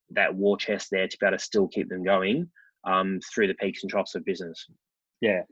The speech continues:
Speaker 2: And, and you mentioned, um, the franchises, and I suppose, you know, franchise businesses being successful, they have all their policies and procedures and, and all that stuff in
Speaker 1: <clears throat>
Speaker 2: place, whereas a lot of,
Speaker 1: Yeah.
Speaker 2: um,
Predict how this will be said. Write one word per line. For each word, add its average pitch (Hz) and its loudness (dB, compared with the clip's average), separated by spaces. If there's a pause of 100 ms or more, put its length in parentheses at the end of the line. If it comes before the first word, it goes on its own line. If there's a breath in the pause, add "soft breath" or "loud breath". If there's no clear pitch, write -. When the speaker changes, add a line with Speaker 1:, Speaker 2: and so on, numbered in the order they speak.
(240 soft breath)
Speaker 2:
And, 156 4
and 160 4
you 156 6
mentioned, 175 4
um, 113 6
the 107 -4
franchises, 113 4
and 113 0
I 123 4
suppose, 127 2 (680)
you 131 4
know, 117 6 (180)
franchise 135 6
businesses 113 0
being 110 2
successful, 120 0
they 107 6
have 139 6
all 123 8
their 101 4
policies 110 4
and 104 -4
procedures 107 0
and, 95 -8 (340 soft breath)
and 117 4
all 160 8
that 123 6
stuff 123 4
in 104 4
Speaker 1:
<clears throat> 95 -2
Speaker 2:
place, 127 6
whereas 110 4
a 107 2
lot 123 8
of, 110 8 (100)
Speaker 1:
Yeah. 110 4
Speaker 2:
um, 95 -4